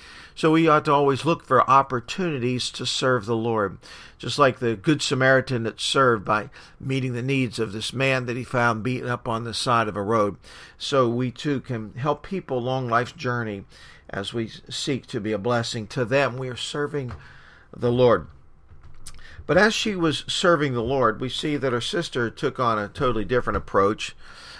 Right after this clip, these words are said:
uh, to, to having Jesus in her house. And instead of serving him, she sat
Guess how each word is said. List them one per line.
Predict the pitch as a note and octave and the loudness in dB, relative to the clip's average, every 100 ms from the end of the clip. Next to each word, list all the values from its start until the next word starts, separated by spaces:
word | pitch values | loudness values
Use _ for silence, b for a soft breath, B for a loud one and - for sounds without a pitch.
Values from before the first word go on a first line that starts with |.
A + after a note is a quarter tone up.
| B - | B -8
uh, | D#2+ D2+ C#3 B2+ | -4 -2 -4 -8
to, | - C#3 A2+ G#2+ F#2 - - | -4 0 0 -2 -6 -12 -12
to | - B2 | -4 2
having | B2+ A#2+ A#2 | 4 4 0
Jesus | G2+ B2+ B2+ D2+ - - - | 0 0 -2 -6 -6 -8 -8
in | B2 A#2 | -6 -4
her | A#2+ | -4
house. | B2 D#3+ A2+ G2 - | 0 2 2 0 -6
And | C3 | -6
instead | B2+ - C3 B2+ C3 | -6 -2 2 2 2
of | - | -6
serving | - B2 F3 C3+ A#2+ | 0 2 2 0 -4
him, | A#2 A2+ A2 | -4 -4 -4
she | G#2 - | -4 -6
sat | C#3+ - G2+ G#2 | -6 0 2 2